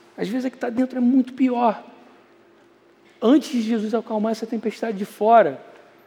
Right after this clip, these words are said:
Ele tá falando pra você: coragem, coragem, sou eu.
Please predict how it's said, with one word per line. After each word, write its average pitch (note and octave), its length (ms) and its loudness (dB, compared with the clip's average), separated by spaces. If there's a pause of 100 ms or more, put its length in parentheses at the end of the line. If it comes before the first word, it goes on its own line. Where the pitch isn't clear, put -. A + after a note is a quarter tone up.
(600)
Ele E3+ 80 -6
tá A3+ 100 -2
falando A3+ 240 -6
pra A3 120 -4
você: G#3 520 -4 (680)
coragem, G3 800 -4 (500)
coragem, G3 720 -6
sou A3 480 -6
eu. G#3 340 0